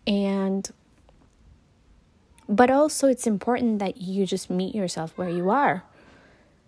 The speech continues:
Like, I know that I needed this time to reflect and do my own work. And, uh, and I did that by naturally going quiet.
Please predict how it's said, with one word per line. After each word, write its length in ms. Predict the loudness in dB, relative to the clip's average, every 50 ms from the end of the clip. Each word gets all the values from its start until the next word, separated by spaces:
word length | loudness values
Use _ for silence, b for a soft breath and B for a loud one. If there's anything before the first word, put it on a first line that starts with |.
| _ _ _ _ _ _ -10
Like, 340 | -4 -2 0 0 0 -2 -6 -12
I 280 | -8 -4 -2 0 0 0
know 220 | 0 0 0 -2
that 180 | -2 -2 -2 -2
I 120 | -2 -2
needed 400 | 0 0 0 2 2 2 0 0
this 200 | 0 -6 -6 -6
time 260 | -8 -6 -6 -6 -6 -6
to 100 | -6 -6
reflect 520 | -6 -6 -6 -4 -4 -4 -4 -4 -4 -4
and 140 | -4 -4 -2
do 140 | -2 -2 -2
my 180 | 0 -2 -2 -2
own 220 | -2 -2 -2 -2
work. 560 | 0 0 0 0 -2 -4 -8 -12 -20 -20 -20 _ _ _ _ _ _ _ _ _ _ _ _ _ _ _ _ _ _ _ _ _ _ _ _ _ _ _ _ _ -4
And, 580 | -2 0 2 2 2 2 0 0 0 -2 -2 -2
uh, 480 | -2 -4 -4 -6 -6 -6 -6 -6 -6 -6 -8 -10 _ -18 _ _ _ _ _ _ _ _ _ _ _ _ _ _ _ -4 -2
and 120 | 0 2
I 100 | 2 2
did 300 | 2 4 6 6 6 6
that 340 | 2 0 0 0 -4 -4 _
by 600 | -2 0 0 0 0 0 0 0 -2 -4 -6 -10 -12 _ _ _ _ _ _ _ -2
naturally 600 | 0 2 2 2 0 2 2 2 4 4 2 2
going 320 | 2 2 2 2 2 0 -2
quiet. 580 | -4 -6 -6 -4 -4 0 2 2 2 2 0